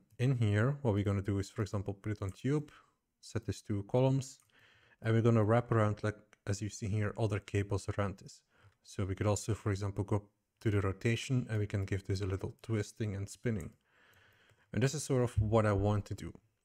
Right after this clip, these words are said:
Now I want to actually do this in a loop,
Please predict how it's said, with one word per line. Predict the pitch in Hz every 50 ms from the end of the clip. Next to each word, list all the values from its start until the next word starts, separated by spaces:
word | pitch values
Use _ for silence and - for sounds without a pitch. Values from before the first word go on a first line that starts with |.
| _ _ _ _ _ _ _ _ _ _ _ _ _ _ _ -
Now | - 120 117 117 113 -
I | - 120
want | 123 135 147 - -
to | - 147 -
actually | 123 120 - - 135 113
do | 104 - 113 113
this | 123 117 110
in | 113 110
a | 104 95
loop, | 95 107 135 143 123 110 - -